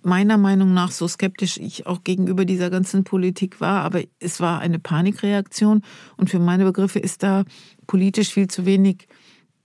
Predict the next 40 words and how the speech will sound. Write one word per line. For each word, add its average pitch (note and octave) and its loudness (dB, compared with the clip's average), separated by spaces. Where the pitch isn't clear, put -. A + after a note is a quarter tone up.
das - -2
Panische A#3+ 0
der E3+ -2
Reaktion E3+ -2
der D#3+ -2
Rea-, E3 -2
äh, D#3+ 0
der D#3+ 0
Regierungen D#3+ 0
angegriffen D#3+ 0
worden. E3 2
Es - -4
ging G#3+ 4
dann G3 4
immer G3+ 2
gleich G3 0
um G3 4
diese F#3 0
Verschwörungstheorien F#3+ 0
und F#3+ 2
das G#3 2
ist G#3 -2
wiederum G3 2
natürlich G3 0
ein F#3+ 2
Diskurs, G3+ 0
der F3+ 0
auch C#4 0
manipulativ F#3 2
aus - -4
einer E3 -2
ganz D#3+ -2
anderen D3 -2
Ecke - -8
kommt, - -6
ja. E3+ 0
Ich - -2
finde A3 4
es F#3+ -2
wesentlich G#3 0